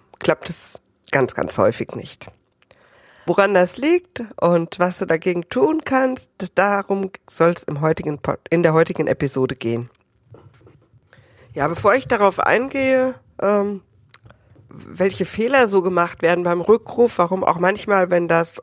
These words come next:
eigentlich eine ganze Zeit lang super gut geklappt hat, nicht mehr klappt, ähm, möchte ich noch so ein paar Anmerkungen machen.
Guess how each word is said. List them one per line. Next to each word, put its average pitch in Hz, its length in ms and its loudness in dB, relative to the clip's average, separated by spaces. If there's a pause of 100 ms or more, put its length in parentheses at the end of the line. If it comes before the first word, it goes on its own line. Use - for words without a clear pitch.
eigentlich 175 440 0
eine 160 100 -4
ganze 175 260 0
Zeit 170 240 0
lang 156 140 0
super 165 280 0
gut 170 180 -4
geklappt - 480 -4
hat, - 160 -4
nicht 254 300 -2
mehr 170 160 2
klappt, - 440 -4 (720)
ähm, 180 440 -2 (420)
möchte 170 260 -2
ich - 120 -8
noch 156 80 -4
so 143 140 -8
ein 139 60 -12
paar 180 540 0
Anmerkungen 147 800 -2
machen. 131 400 -4